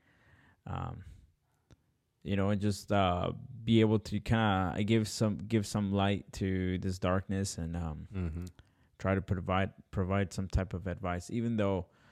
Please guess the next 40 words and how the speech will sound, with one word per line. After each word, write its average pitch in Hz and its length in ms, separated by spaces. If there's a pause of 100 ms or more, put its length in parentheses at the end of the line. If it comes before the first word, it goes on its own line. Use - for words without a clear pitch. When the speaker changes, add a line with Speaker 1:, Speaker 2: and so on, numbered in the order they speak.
(220)
Speaker 1:
I'm 95 140
going 107 220
to - 80
confess, 104 520
I'm 98 160
not 98 300 (560)
the 90 80
most 101 420
perfect - 440
man 104 200
in 101 100
the 92 80
world, 95 420
but 85 320 (120)
Speaker 2:
But 113 200
see, 113 380 (280)
that's 123 240
the 107 140
thing 117 360
that 95 120
makes 101 340
us 101 220
relatable. 87 680 (500)
Speaker 1:
Yeah. 82 280 (260)
Speaker 2:
That's 120 280
the 98 100
part 107 360
that 87 120
people 92 280
miss. 92 400 (640)
Yes, 110 580 (640)
we, 113 380 (220)
I 113 200
have 98 260
messed 101 360
up 104 220
on 98 160
the 90 80
technical 101 520
side 98 560